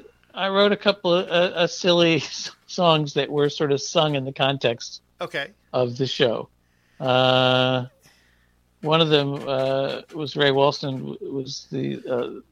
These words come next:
Speaker 1: the, the leader of the Loyal Order of Corn.
Speaker 2: <laughs>
Speaker 1: Uh, they're like a, you know, like
Speaker 2: Yes.
Speaker 1: a volunteer ambulance corps. They were like a lodge, like the Elks.
Speaker 2: Yes.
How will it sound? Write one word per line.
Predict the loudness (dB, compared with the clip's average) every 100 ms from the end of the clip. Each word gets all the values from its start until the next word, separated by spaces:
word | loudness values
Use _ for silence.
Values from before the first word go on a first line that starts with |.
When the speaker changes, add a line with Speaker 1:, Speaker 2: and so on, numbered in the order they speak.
| _
Speaker 1:
the, | -18 -14 -8 -8 -8
the | -6 -2
leader | 0 2 4 4 2 -4 _ _ _ _ _ _ -6
of | 0 2 2 -2 -2
the | -2
Loyal | 2 4 4 4
Order | 2 2 4 2
of | 0 -6 -6
Corn. | -6 -6 -8 _
Speaker 2:
<laughs> | _ _ _ _ _ -20 -20 -20 -20 -20 -10
Speaker 1:
Uh, | -6 -2 -2 -4 -6 -10 -10 -2
they're | 2
like | 2 2
a, | 0 0
you | -8
know, | -6 -4
like | -2
Speaker 2:
Yes. | -4 -4 -10
Speaker 1:
a | -10 -10 -10 -12 -2
volunteer | 2 2 2 0 2
ambulance | 0 0 -6 -4
corps. | 0
They | 2
were | 2
like | 0 -2 0
a |
lodge, | 4 6 6 2 -6 -14 -16 _ _ _ _ -10
like | -8 -6
the | -4
Elks. | -4 -4 -12 -12
Speaker 2:
Yes. | -12 -14 -16